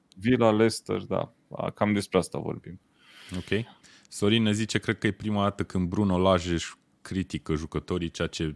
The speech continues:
Speaker 2: nu pare ok pentru ei ca și echipă."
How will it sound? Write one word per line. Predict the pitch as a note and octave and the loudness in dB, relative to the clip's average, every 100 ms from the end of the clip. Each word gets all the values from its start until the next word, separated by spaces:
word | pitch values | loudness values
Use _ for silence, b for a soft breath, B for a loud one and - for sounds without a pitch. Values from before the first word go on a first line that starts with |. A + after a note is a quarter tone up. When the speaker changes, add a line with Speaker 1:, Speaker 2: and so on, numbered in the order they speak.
| - | -8
Speaker 2:
nu | F2 F2 | -6 -4
pare | F2 - F2 E2+ | -2 2 2 2
ok | D#2 - E2+ | -2 -2 -2
pentru | E2 D#2 D#2+ | -4 -4 -4
ei | D#2 E2+ D#2+ | -2 -2 -2
ca | D#2 | -6
și | D2+ D#2 | -6 -8
echipă." | C#2+ - D2+ - | -10 -10 -10 -8